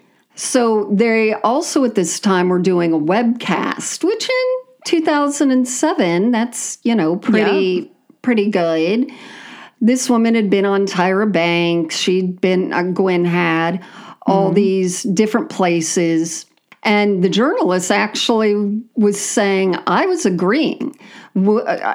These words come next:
Speaker 1: everyone's nodding in agreement to what Gwen says. And with, she says things like, "If you're dieting or taking pills or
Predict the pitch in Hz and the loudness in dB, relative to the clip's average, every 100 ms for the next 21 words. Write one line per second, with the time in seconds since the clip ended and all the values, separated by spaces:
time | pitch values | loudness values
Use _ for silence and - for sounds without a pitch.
0 | 95 220 302 294 285 247 214 220 233 269 | 0 0 2 2 2 2 2 2 2 0
1 | 269 254 214 196 220 262 311 320 240 226 | 2 0 0 0 2 2 0 -2 0 0
2 | - 208 240 226 - 214 254 262 208 208 | 0 0 0 0 0 0 0 0 0 0
3 | 208 208 - - - - 254 254 254 226 | 0 -4 -12 -18 -8 -2 0 0 0 -2
4 | 220 - 233 233 214 208 175 160 - 247 | -2 -2 0 0 0 0 0 -2 -2 -2
5 | 269 294 277 247 240 247 247 247 208 165 | 0 0 2 2 2 2 2 0 0 0
6 | 262 240 233 220 - 240 233 220 214 214 | 0 0 0 0 0 0 2 2 2 0
7 | 214 180 160 | 0 -2 -4